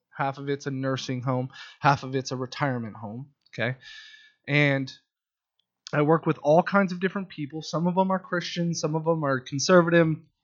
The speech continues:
conservative, and most of them are very liberal. Um, it's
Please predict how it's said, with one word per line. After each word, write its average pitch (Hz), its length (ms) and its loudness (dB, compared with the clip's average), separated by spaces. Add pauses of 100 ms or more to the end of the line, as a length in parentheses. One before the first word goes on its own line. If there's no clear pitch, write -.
conservative, 170 640 0 (140)
and 123 260 -8 (540)
most - 260 2
of 151 80 -4
them 151 220 2
are 110 100 -6
very 127 340 2
liberal. 123 560 -2 (220)
Um, 120 380 -6 (720)
it's - 180 -20